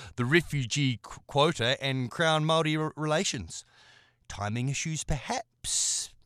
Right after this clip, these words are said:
Mm, diary issues, they say. Funnily enough, the National Party leader Simon Bridges will appear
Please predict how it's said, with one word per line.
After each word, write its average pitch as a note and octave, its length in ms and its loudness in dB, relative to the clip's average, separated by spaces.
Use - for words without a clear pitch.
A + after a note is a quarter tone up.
Mm, G#3+ 560 0
diary G2 400 2
issues, - 880 -6
they F#2+ 300 -4
say. G2 400 -2
Funnily A#2 260 2
enough, C3+ 280 2
the C3+ 100 -2
National C#3+ 320 -2
Party G#2+ 320 0
leader A2+ 220 -2
Simon B2+ 320 2
Bridges G#2+ 760 -2
will A2 160 -6
appear G#2+ 380 -2